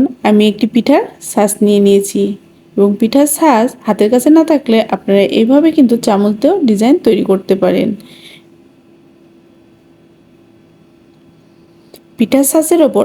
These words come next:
আমি সামান্য পরিমাণ তেল মাখিয়ে নিলাম, এতে করে ছাঁচের মধ্যে থেকে পিঠাটি খুব সুন্দর বেরিয়ে আসবে এবং হালকা হাতে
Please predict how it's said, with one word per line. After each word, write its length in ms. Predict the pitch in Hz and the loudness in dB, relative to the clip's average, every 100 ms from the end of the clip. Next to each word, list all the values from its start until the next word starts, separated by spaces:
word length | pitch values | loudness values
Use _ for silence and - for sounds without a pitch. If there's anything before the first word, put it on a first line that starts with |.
| - | 0
আমি 140 | 220 | -2
সামান্য 320 | 220 214 226 294 | 0 0 2 2
পরিমাণ 360 | 339 330 262 381 - - _ | 2 2 4 2 -2 -20 _
তেল 200 | - 214 285 294 | -2 0 2 0
মাখিয়ে 300 | 214 - 202 | 0 -2 0
নিলাম, 300 | 196 196 208 - | 0 -2 -4 -6
এতে 220 | - 196 269 | -6 -2 0
করে 220 | 294 226 339 - _ _ _ - - _ _ _ | 2 2 -2 -8 _ _ _ -20 -20 _ _ _
ছাঁচের 300 | 233 202 247 285 | -4 0 4 4
মধ্যে 180 | 339 359 | 2 0
থেকে 200 | 269 233 | 0 0
পিঠাটি 360 | 220 214 233 302 | -2 -2 0 0
খুব 100 | 285 | -2
সুন্দর 400 | - 254 233 262 403 262 | -2 2 4 4 0 0
বেরিয়ে 340 | 196 196 190 | 0 0 0
আসবে 360 | 185 185 - - 202 _ _ - | 0 -4 -8 -8 -8 _ _ -2
এবং 160 | 202 208 - | -2 -2 -4
হালকা 400 | 208 202 208 294 | -2 0 0 0
হাতে 200 | 320 | 0